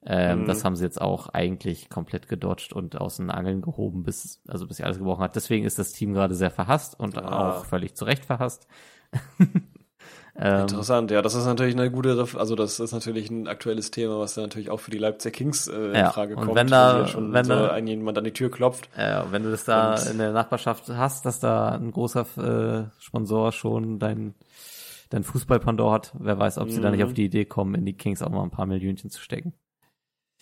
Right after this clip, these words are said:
Speaker 2: Das sind halt die R B Kings oder so, Leipzig R B Kings oder so.
Speaker 1: Ja,
Speaker 2: Aber ist es nicht
Speaker 1: da
Speaker 2: auch
Speaker 1: wär's,
Speaker 2: was zum Beispiel
Speaker 1: also
Speaker 2: bei
Speaker 1: die würden
Speaker 2: Leverkusen? Heißen die nicht Bayer Leverkusen? Nee,
Speaker 1: ja,
Speaker 2: aber
Speaker 1: doch,
Speaker 2: das
Speaker 1: Bayer,
Speaker 2: ist
Speaker 1: Bayer null vier, ja.
Speaker 2: Bayer Le-, ja, Bayer, aber das geht dann, oder was? Weil Bayer ist ja auch ein Markenname, oder
Speaker 1: Äh,
Speaker 2: nicht? Oder ist Bayer, heißt, heißt Bayer dann eigentlich anders?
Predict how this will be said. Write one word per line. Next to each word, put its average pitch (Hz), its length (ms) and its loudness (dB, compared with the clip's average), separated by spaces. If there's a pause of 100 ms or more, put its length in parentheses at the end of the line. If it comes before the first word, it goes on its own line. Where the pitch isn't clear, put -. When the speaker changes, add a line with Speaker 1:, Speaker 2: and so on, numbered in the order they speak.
Speaker 2:
Das 107 100 -12
sind 113 180 -4
halt 113 200 -2
die 110 60 -2
R 117 180 0
B 113 120 -2
Kings 120 340 -6
oder 104 200 -4
so, 104 100 -4
Leipzig 104 380 -6
R 101 100 -6
B 107 120 -8
Kings 113 280 -10
oder 107 160 -6
so. 107 140 -10 (200)
Speaker 1:
Ja, 90 120 2
Speaker 2:
Aber 101 120 6
ist 117 100 4
es 147 100 2
nicht 143 100 2
Speaker 1:
da - 80 6
Speaker 2:
auch - 20 2
Speaker 1:
wär's, 104 180 10
Speaker 2:
was - 40 -4
zum 123 80 -6
Beispiel 113 140 2
Speaker 1:
also 110 100 6
Speaker 2:
bei 113 80 4
Speaker 1:
die 117 100 8
würden 131 220 10
Speaker 2:
Leverkusen? 196 380 -2
Heißen 123 200 2
die 127 60 2
nicht 117 180 -2
Bayer 120 280 6
Leverkusen? 120 500 -2
Nee, 98 140 -6
Speaker 1:
ja, 110 100 8
Speaker 2:
aber 113 80 8
Speaker 1:
doch, 117 80 8
Speaker 2:
das 101 80 0
Speaker 1:
Bayer, 110 240 10
Speaker 2:
ist 101 80 2
Speaker 1:
Bayer 110 180 6
null 104 140 2
vier, 101 220 2
ja. 95 260 0 (100)
Speaker 2:
Bayer 165 220 0
Le-, 165 240 -6 (160)
ja, 131 140 6
Bayer, 101 200 2
aber 110 140 0
das 107 180 -2
geht 202 160 0
dann, 107 120 0
oder 104 180 0
was? 104 160 -6
Weil 104 60 -6
Bayer 107 200 0
ist 107 80 0
ja 123 80 0
auch 120 80 -2
ein 117 60 -8
Markenname, 98 560 -8 (100)
oder 101 280 0
Speaker 1:
Äh, 95 40 0
Speaker 2:
nicht? 80 160 -4
Oder 117 140 -2
ist - 140 -6
Bayer, 110 260 2
heißt, 107 260 -6
heißt 104 240 -8
Bayer 104 320 0
dann 104 160 -8
eigentlich 101 260 -10
anders? 101 300 -10